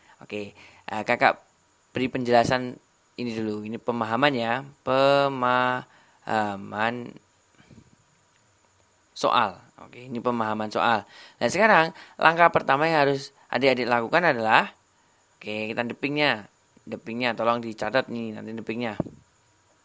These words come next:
Kita susun dulu mulai dari G. G dua sama dengan negatif tujuh, lalu G negatif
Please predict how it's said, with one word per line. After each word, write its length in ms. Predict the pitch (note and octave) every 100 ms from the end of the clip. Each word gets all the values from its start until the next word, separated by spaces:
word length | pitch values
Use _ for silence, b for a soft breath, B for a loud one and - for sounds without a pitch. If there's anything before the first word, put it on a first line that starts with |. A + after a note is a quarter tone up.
| _ _ b b b
Kita 240 | _ E3 F#3
susun 320 | F#3 E3+ F#3
dulu 240 | E3+ D#3+
mulai 240 | F#3+ F#3+ E3
dari 240 | C#3+ C#3
G. 320 | D3 C#3 A#2 G#2 _ b b b b _
G 240 | - D#3+
dua 480 | D3+ C3 B2 C#3+ A3+
sama 320 | D#3+ D3 C3+
dengan 480 | B2 A2+ A#2+ D3+ E3 - _ -
negatif 560 | G3 G#3+ D#3+ C#3+ C#3+ C3
tujuh, 640 | A#2 G#2 - A2 C3 A3 - b b
lalu 400 | - A#2+ A#2+ A2 - _ _ -
G 240 | F3 G#3+
negatif 560 | A3 G3+ D3 C#3 B2+